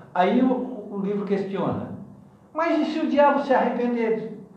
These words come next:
Alguém pode dizer assim: não, o diabo nunca vai se arrepender.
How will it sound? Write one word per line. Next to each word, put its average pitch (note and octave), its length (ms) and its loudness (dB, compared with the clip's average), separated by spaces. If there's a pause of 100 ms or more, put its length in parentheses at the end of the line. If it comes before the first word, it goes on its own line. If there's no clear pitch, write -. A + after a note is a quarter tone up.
(680)
Alguém C#3+ 320 -2
pode E3+ 220 2
dizer - 160 -4
assim: - 20 -4
não, D#3 180 -2
o - 40 -6
diabo B2 260 -6
nunca - 300 -4
vai A#2 160 -4
se A#2 80 -10
arrepender. - 480 -12